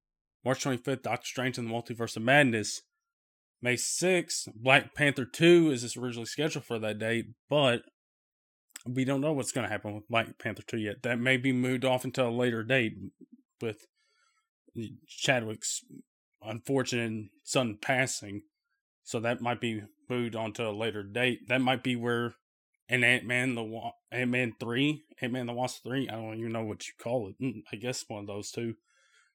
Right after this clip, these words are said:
That may be a spot where it takes that May sixth date. And then you got July eighth with Captain Marvel two.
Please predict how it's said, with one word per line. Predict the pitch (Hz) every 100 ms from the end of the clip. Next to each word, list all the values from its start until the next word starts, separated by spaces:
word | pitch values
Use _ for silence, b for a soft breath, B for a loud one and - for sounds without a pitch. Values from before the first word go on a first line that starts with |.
| _
That | - 127
may | 127 135
be | 123
a |
spot | 120 123 120
where | 110 107 107 - _ -
it | 131
takes | 127 110 - - - _ _ 127
that | 117
May | 113
sixth | - - 135 -
date. | 135 147 143 - b b b b b -
And | 131 123
then | 143 156
you | 143
got | 143 127
July | 127 123 131
eighth | 117 127 131 -
with | 107 117 110 - _ _ _ -
Captain | - 127 127 113
Marvel | 113 113 110 107 _ _ _
two. | - 120 98